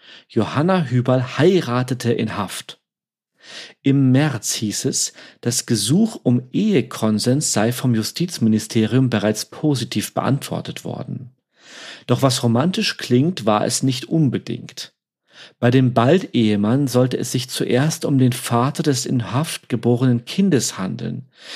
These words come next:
der dadurch das Sorgerecht erhalten wollte.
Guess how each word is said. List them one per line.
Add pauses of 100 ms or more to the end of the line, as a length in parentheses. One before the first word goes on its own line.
(240)
der
dadurch
das
Sorgerecht
erhalten
wollte.